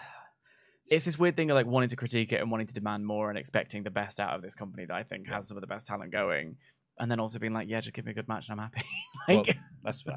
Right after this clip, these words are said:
Speaker 2: that's wrestling, I think.
Speaker 1: Yeah.
Speaker 2: Um, I think there was some interesting little, there was some interesting little nuggets in Jay's bit as well, where he, he veered off from
Speaker 1: Mm.
Speaker 2: chastising Tony, and he started talking about the goodies in
Speaker 1: Yeah.
Speaker 2: C M Punk's bag, and, you know, like,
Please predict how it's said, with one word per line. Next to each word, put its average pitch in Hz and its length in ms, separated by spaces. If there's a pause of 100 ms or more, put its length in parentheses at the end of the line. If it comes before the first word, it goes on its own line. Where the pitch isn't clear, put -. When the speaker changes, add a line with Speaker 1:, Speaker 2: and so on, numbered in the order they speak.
(140)
Speaker 2:
that's 76 240
wrestling, 69 340
I 69 100
think. 76 220
Speaker 1:
Yeah. 123 320
Speaker 2:
Um, 135 220
I 160 160
think 233 160
there 220 80
was 208 200
some 214 120
interesting 185 440
little, 135 360
there 139 120
was 135 140
some 147 160
interesting 135 400
little 104 140
nuggets 98 380
in 90 120
Jay's 87 300
bit 87 160
as 82 100
well, 87 220
where 87 120
he, 85 300 (100)
he 90 180
veered 92 360
off 92 180
from - 540 (180)
Speaker 1:
Mm. 151 320
Speaker 2:
chastising 107 600
Tony, 175 460
and 131 60 (320)
he 95 60
started 92 240
talking 92 200
about 85 180
the 82 60
goodies 101 440
in 92 140
Speaker 1:
Yeah. 113 140
Speaker 2:
C 107 80
M 87 180
Punk's 87 320
bag, 101 520
and, 87 240
you 90 80
know, 82 300
like, 85 220